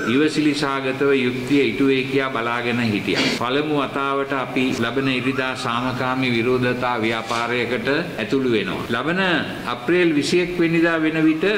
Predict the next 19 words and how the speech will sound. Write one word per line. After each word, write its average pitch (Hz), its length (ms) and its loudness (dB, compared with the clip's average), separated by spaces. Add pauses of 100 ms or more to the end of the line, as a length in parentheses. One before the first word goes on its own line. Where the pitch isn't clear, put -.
(140)
ඔබට 139 220 -2
අවුරුදු 131 400 0
දෙකක් 127 280 0 (160)
සම්පූර්ණ 131 520 -2
වෙන 131 160 2
අවස්ථාවේ 123 880 -2
අපට 190 300 -2
එවැනි 190 500 2 (160)
විනිවිද 185 520 2
පෙනෙන 196 380 0 (320)
ඉන්වෙස්ටිගේෂන් 160 960 0
එකක් 92 120 -4 (120)
හරහා 135 500 -4 (260)
යුක්තිය 139 520 0 (100)
ඉටු 120 260 -2
නොවේ 143 520 2
කියලා 196 440 0 (280)
වැටහුණොත් 139 600 0 (120)
අපිට 175 260 0